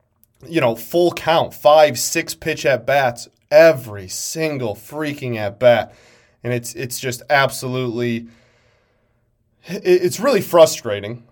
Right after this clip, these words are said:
for starters, but, but at the same time, it's, um, it's a developmental step that he's going to have to take. He's going to have to attack people. And I, I know I sound like a broken record and people are tr-,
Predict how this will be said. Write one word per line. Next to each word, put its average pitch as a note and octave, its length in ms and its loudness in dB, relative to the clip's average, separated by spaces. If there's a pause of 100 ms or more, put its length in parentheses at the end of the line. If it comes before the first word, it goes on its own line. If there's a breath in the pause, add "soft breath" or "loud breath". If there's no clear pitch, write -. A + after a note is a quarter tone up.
(100)
for C3+ 100 -8
starters, A#2 560 2
but, A#2 300 -4
but B2+ 100 2
at C3+ 140 0
the C3 40 -10
same E3+ 360 0
time, B2+ 340 -2
it's, A#2+ 280 -8
um, A2+ 560 -2 (180)
it's C#3 160 -6
a E3 60 -4
developmental C#3+ 800 2
step C#3 340 0
that A#2+ 100 -8
he's B2 160 -8
going B2+ 240 -2
to A#2+ 60 -2
have A2+ 160 -4
to A2 100 -18
take. G#2 300 -8
He's A#2+ 260 -8
going C3+ 380 0
to C3+ 100 -6
have B2 320 2
to B2 200 -8
attack C3 880 -2 (360)
people. A#2+ 480 -2
And A2+ 100 0
I, A#2 280 -2
I A#2+ 40 0
know B2 140 2
I A#2+ 60 4
sound B2 240 -2
like A#2+ 100 -4
a A#2 40 -6
broken A#2 380 -4
record A2+ 300 -6
and G#2 100 -12
people A2+ 280 -8
are G#2+ 40 -4
tr-, - 160 -20